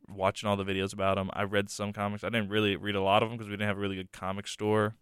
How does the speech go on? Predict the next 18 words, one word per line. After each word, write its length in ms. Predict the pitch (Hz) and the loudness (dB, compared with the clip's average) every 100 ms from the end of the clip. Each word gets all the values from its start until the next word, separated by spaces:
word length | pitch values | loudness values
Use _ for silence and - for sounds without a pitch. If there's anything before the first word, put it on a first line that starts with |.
| - | -14
where 200 | - 110 | 0 0
I 40 | |
grew 240 | 110 113 117 | 2 4 6
up. 200 | 117 - _ _ _ _ _ | 6 2 _ _ _ _ _
We 60 | 113 | -2
had 140 | 95 | -2
one, 280 | 92 98 107 | 0 2 2
but 200 | 95 64 _ | 0 -2 _
it's 100 | - | -4
too 100 | - | -2
far 200 | 90 87 | 0 0
out, 200 | 78 - | 0 0
so 60 | |
I 60 | 127 | 2
didn't 140 | 113 | 4
go. 140 | 95 78 - - _ _ _ _ _ _ | 2 -4 -10 -20 _ _ _ _ _ _
But, 280 | 151 139 - | 10 10 10
uh, 440 | 147 135 131 131 | 10 12 12 8